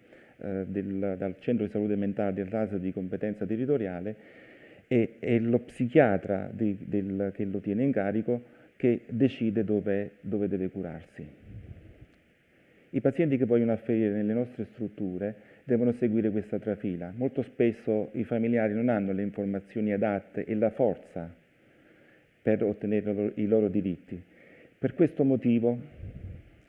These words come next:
eh, alcuni familiari e alcune persone sensibili a questo problema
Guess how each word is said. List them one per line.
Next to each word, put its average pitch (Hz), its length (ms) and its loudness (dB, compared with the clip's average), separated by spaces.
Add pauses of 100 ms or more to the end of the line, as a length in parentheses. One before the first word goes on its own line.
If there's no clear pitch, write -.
(260)
eh, - 60 -14 (260)
alcuni 127 340 -2
familiari 110 760 0 (360)
e - 80 -8
alcune 139 300 0
persone 117 480 2
sensibili 107 520 -2
a 98 60 -2
questo 113 300 -4
problema 98 600 -2